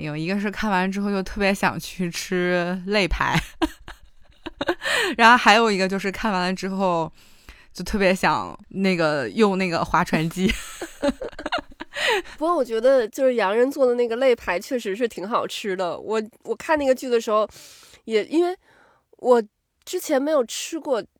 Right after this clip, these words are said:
Speaker 2: 就是洋人做的那种类型的肋排嘛，然后，
Speaker 1: 嗯。
Speaker 2: 呃，但是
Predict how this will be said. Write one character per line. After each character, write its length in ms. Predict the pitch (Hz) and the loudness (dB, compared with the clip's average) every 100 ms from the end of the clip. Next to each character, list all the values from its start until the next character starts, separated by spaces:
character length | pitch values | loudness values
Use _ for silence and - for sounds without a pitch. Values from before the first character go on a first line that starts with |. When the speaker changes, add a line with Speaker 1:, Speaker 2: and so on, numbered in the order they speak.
| _ | _
Speaker 2:
就 140 | 254 | -2
是 60 | 233 | 2
洋 200 | 185 170 | 2 4
人 160 | 269 302 | 2 2
做 200 | 330 247 | -4 -4
的 100 | 202 | 2
那 160 | 233 | 0
种 200 | 214 117 | 0 -4
类 120 | 185 | -4
型 160 | 190 190 | -4 -4
的 100 | 170 | -4
肋 220 | 202 185 | -2 -2
排 300 | - - 67 | -2 -8 -10
嘛， 260 | 117 160 135 | -6 -4 -4
然 160 | 147 | -4
后， 300 | 208 254 220 - - | -4 -4 -4 -6 -6
Speaker 1:
嗯。 220 | 214 208 | -2 0
Speaker 2:
呃， 540 | 196 202 202 190 185 170 _ - | 0 0 0 -2 -4 -6 _ -2
但 180 | 269 294 | 0 0
是 280 | 302 262 | 2 0